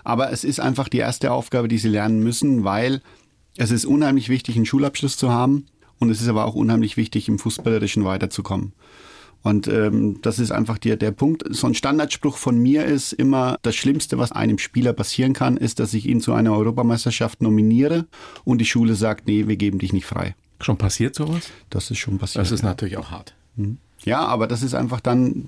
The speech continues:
Speaker 1: eine Geschichte, die wir von Anfang an kommunizieren. Das sind dann die Prioritäten in dem Alter einfach auch schon klar.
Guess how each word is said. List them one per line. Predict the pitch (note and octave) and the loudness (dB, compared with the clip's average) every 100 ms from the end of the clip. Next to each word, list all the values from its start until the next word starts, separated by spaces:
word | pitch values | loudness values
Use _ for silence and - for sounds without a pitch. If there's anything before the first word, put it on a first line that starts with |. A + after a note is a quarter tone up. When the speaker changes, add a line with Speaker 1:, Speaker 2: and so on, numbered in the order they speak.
| - | -2
Speaker 1:
eine | B2 A#2+ | 0 2
Geschichte, | A#2 C#3 - D3 C3+ | 0 0 0 2 2
die | - A#2 | 2 0
wir | A#2 | 2
von | A#2 A#2 | 2 2
Anfang | A#2 A#2 A2+ | 2 2 2
an | A2+ | 2
kommunizieren. | A#2 A2 G#2+ G2 - C3 F3 - - - - - - - | 2 4 2 0 0 2 0 -4 -16 -20 -20 -20 -20 -8
Das | - G2 | -4 -2
sind | A2+ A2+ | 2 2
dann | C3 | 4
die | B2 | 2
Prioritäten | A2+ G#2 G2 F#2+ - G#2 A2+ A#2+ | 2 2 2 0 0 -2 0 0
in | G#2+ | 2
dem | G#2 | 0
Alter | - G2+ G#2+ - | 0 0 0 0
einfach | G2 G#2 | -2 -2
auch | G#2+ G2+ | -4 -6
schon | - G2+ | -2 -2
klar. | G2+ G2 | -2 -6